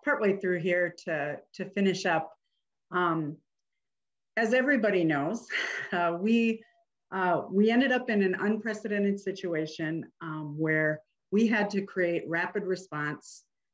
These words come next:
to an emerging and uncertain pandemic. So,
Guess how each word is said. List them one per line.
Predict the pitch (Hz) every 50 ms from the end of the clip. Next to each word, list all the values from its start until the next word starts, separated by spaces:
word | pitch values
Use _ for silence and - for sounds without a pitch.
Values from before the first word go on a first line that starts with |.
| _ _ _ _
to | - - 190 180 175 175 170 170 165 - - -
an | 170 170 165 170
emerging | 170 175 185 202 220 208 202 214 214 208 208 202 -
and | 143 165 160 -
uncertain | - 180 185 180 - - 180 123 143 175 160
pandemic. | - 160 147 151 151 147 143 117 - - _ _
So, | - - - - 165 160 156 156 151 156